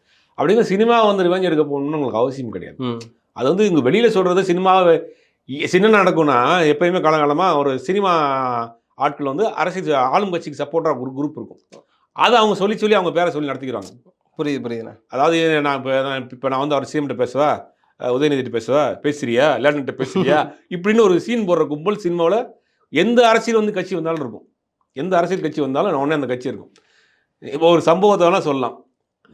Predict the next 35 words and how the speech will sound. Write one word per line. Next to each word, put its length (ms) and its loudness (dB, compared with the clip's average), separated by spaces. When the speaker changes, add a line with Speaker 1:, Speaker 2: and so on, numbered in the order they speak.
Speaker 1:
ஜெயலலிதா 280 0
அவர்கள் 300 2
சி 140 -8
எம் 140 -2
ஆ 80 0
இருக்கிறப்ப 680 -4
Speaker 2:
ம். 200 -14
Speaker 1:
சி 180 -4
எம் 160 2
ஆயிட்டாங்க. 340 -4
Speaker 2:
சரி. 300 -4
Speaker 1:
சி 120 -8
எம் 180 0
ஆனே 200 -2
ஒரு, 380 2
ஒரு, 280 2
ஒரு 340 2
நிர்வாகம் 640 0
போய் 260 -6
கேட்டிருக்கு, 360 -10
"இந்த 120 -8
மாதிரி 480 -2
அம்மா 300 -2
உங்களுக்கு 340 -4
பாராட்டு 280 2
விழா 120 4
வைக்கிறேன்." 320 -4
Speaker 2:
ம்ஹும். 100 -4
Speaker 1:
அந்த 160 -12
மாதிரி 180 -2
கேட்டா, 160 0
"அவங்களுக்கு 280 -4
ஒரு 120 -2
வேலையே 200 0
இல்லையா? 280 -6